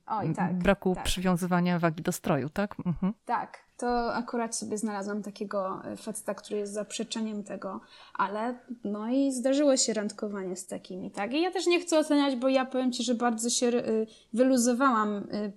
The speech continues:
Speaker 1: po przeprowadzce tutaj i mi się zdarza pójść w leginsach i dresach do sklepu, bardzo często zresztą.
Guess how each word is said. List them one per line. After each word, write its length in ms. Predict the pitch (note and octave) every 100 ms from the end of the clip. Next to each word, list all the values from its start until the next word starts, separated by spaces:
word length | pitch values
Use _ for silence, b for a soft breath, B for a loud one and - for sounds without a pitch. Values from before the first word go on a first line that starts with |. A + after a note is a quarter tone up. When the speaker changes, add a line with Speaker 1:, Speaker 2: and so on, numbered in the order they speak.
| -
Speaker 1:
po 120 | A3+
przeprowadzce 720 | - A3 C4+ A#3 A#3+ A#3 A#3+
tutaj 400 | A3+ A#3 A#3+ B3
i 180 | B3 B3
mi 120 | A#3+
się 140 | A#3+ B3
zdarza 320 | A#3 B3+ A3+
pójść 460 | A#3 G#3+ G#3+ -
w 100 | G3+
leginsach 760 | G3+ G3+ G3 G3+ G#3+ - G#3+ G#3
i 220 | G3+ G3
dresach 480 | F#3+ G3 G3 - G3+
do 120 | F#3+
sklepu, 680 | - - G3+ F#3+ - G3 G#3+
bardzo 300 | G#3 C4 G3
często 400 | F3+ - A3+ -
zresztą. 400 | A#3 A#3+ - D#4+